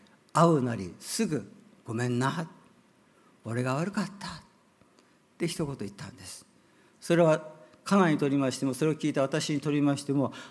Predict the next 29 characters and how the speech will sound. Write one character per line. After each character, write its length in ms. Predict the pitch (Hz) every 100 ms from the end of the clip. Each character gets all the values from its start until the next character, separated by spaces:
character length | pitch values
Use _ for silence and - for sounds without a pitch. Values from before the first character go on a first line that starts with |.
| -
「あ 220 | 127 123
あ、 20 | 120
イ 160 | 123
エ 80 | 147
ス 140 | 147
様 260 | - 101 101
は 80 | 101
そ 120 | 139
の 260 | 139 139 131
人 240 | - 139
の、 220 | 123 113 - -
お 60 | 131
に-、 140 | 131 -
兄 240 | 139 139
の 120 | 117
心 240 | 117 113 139
の 40 |
中 220 | 160 139
に 60 | 113
入 280 | - 147 214
っ 40 |
て 140 | 202 135
く 60 |
れ 80 | 131
た 120 | 120
証 200 | - 151
拠 120 | 156 175
だ 140 | 175
ね」。 260 | 185 202